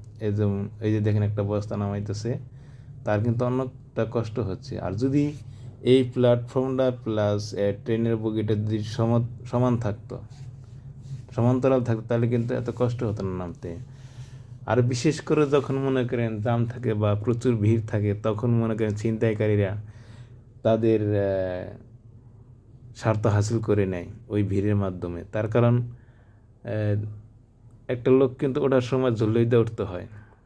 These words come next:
স্বাভাবিকভাবে কিন্তু উঠতে পারে না। তখন কিন্তু তার হাতে যে ব্যাগ থেকে তার, এ, সেগুলা কিন্তু কন্ট্রোল করা আসলে একটু টাফ হয়ে যায়। আর এই সুযোগে এই ছিনতাইকারীরা তাদের, এ, হাসিল করে নেয় তাদের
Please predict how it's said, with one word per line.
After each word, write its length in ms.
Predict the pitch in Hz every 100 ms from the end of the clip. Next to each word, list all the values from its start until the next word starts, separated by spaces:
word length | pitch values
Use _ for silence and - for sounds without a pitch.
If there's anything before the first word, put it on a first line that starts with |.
| - -
স্বাভাবিকভাবে 640 | - 120 123 117 117 113
কিন্তু 180 | 117 117
উঠতে 200 | 113 104
পারে 220 | 101 95
না। 60 | 90
তখন 320 | 113 107 117
কিন্তু 220 | 113 117 120
তার 260 | 120 113 110 107 - _ - - _ -
হাতে 300 | - 107 117
যে 100 | 113
ব্যাগ 200 | 107 107 107
থেকে 200 | 110 110
তার, 300 | 107 107 107
এ, 1300 | 107 - - - - - _ - 101 101 101 98 95
সেগুলা 440 | - 113 117 117
কিন্তু 300 | 110 120 117
কন্ট্রোল 320 | 117 123 117
করা 140 | 117 117
আসলে 220 | 113 117
একটু 180 | 110 117
টাফ 380 | - 113 110 110
হয়ে 160 | 110
যায়। 280 | 107 101 113 117 - - - - _
আর 120 | 104
এই 140 | 117 120
সুযোগে 500 | 117 123 117 117 120
এই 100 | 117
ছিনতাইকারীরা 540 | 117 113 117 110 113
তাদের, 400 | 113 107 110 104 104 - - - _ _
এ, 460 | - 101 101 95 92 - - _ -
হাসিল 340 | 107 104 110
করে 220 | 104 107 101
নেয় 140 | 98
তাদের 360 | 92 98 95